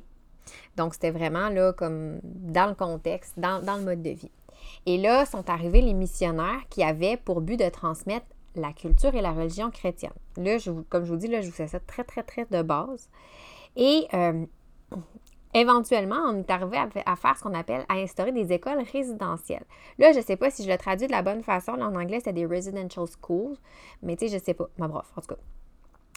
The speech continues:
Et ces écoles-là, en fait, en gros, là, qu'est-ce que c'était ? C'était de, justement, c'était pour assimiler les jeunes autochtones, dans le fond,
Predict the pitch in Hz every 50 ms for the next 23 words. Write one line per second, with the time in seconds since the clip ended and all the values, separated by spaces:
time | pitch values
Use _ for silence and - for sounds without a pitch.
0 | - 277 226 - 233 214 247 285 - - 262 220 226 285 285 226 - 226 240 -
1 | 214 185 180 180 196 226 269 240 214 196 190 - 185 180 - 170 160 - 220 269
2 | - - 185 - - 233 254 262 208 185 185 190 202 208 - - - - - -
3 | - - - - 196 180 - - 170 185 233 262 - 196 - 240 240 - - 226
4 | 233 240 247 240 - - - - - - - - - 214 214 208 - - 254 240
5 | 233 208 190 196 220 247 240 208 185 180 170 180 190 208 196 160 - - - -
6 | - 170 - 160 156 - - 196 240 208 170 180 - 196 202 214 214 -